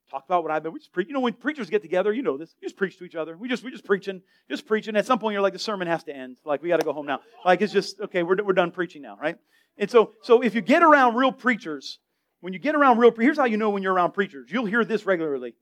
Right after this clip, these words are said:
"Well, you don't need me to preach to you." You know, th-, that's how you know, because they will say that regularly to each other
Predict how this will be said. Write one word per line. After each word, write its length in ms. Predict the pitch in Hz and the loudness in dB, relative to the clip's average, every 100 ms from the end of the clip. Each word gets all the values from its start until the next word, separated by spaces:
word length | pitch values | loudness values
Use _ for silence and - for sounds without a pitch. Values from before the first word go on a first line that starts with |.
| _ | _
"Well, 140 | 202 214 | 2 4
you 60 | |
don't 100 | 247 | 4
need 140 | 175 160 | 2 -2
me 60 | |
to 60 | 151 | -4
preach 300 | 156 - _ | -8 -16 _
to 80 | 160 | -10
you." 220 | 113 95 _ - | -10 -12 _ -6
You 120 | 180 | -2
know, 120 | 143 _ _ | -2 _ _
th-, 120 | 180 | -2
that's 220 | 226 226 214 | 2 2 2
how 80 | |
you 140 | 202 190 | 0 0
know, 200 | 175 139 | -2 -2
because 220 | 156 180 | -2 0
they 100 | 202 | 2
will 120 | 202 | 2
say 160 | - 208 | 2 4
that 160 | 180 | 4
regularly 580 | 165 196 196 165 147 143 | 4 4 4 4 0 -4
to 120 | 143 160 | -10 -12
each 100 | 160 | -6
other 320 | 143 127 | -6 -6